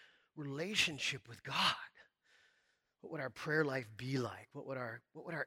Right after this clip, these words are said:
everyday life be like? Here's a story that, that, that I think tells us. There was a, uh, I heard this story from,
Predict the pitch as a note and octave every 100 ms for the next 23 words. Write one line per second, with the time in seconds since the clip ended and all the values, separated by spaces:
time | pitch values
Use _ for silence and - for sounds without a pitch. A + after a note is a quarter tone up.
0 | - E3 D#3+ D#3+ D3 C#3 A#2+ - _ _
1 | - B2+ B2 B2 - A2+ B2 A#2 G2 -
2 | - - - _ _ _ _ _ _ _
3 | - _ _ - _ _ _ _ - D#3+
4 | C#3+ - D3+ B2 A2+ A#2+ A#2 A#2 A2+ _
5 | A#2+ G#2+ _ _ _ A2 G#2+ A#2 - B2+
6 | - _ _ _ _ _ - B2+ A#2+ A2
7 | - - _ _ - - - - _ _
8 | D3 D3+ C#3 D3 C#3+ C#3 B2+ - _ _
9 | C#3 C3+ - C#3 E3+ D3 - E3 D3+ -
10 | D3 C3